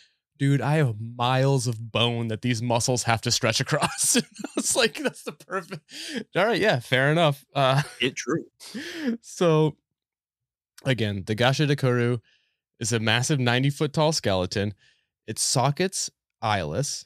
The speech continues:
Speaker 1: just two massive black holes that scour the landscape looking for its next victim. Its back is bent and twisted, its joints rattling and chattering.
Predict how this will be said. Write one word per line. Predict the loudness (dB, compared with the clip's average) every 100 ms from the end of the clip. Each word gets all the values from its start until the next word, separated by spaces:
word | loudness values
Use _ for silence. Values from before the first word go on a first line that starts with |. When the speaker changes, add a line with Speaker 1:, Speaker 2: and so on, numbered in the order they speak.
| _
Speaker 1:
just | -4 -4
two | 0 0
massive | 2 0 0 -4 -2
black | 0 -2
holes | -2 -4 -2 -4
that | -4
scour | -4 -2 0 0
the | 0
landscape | 0 -2 -4 -4 -4 -4
looking | -6 -8 -8
for | -6 -4
its | -4 -4
next | -4 -4
victim. | -6 -6 -6 -6 -8 -12 -14
Its | -12
back | -6 -4 -2 -4 -8 -14
is | -12
bent | -6 -4 -4
and | -4 -8
twisted, | -8 -6 -6 -4 -4 -4 -10
its | -12
joints | -4 -2 0 -2 -4 -6
rattling | -4 -2 0 0 0 -2
and |
chattering. | -4 -2 0 0 0 -2 -4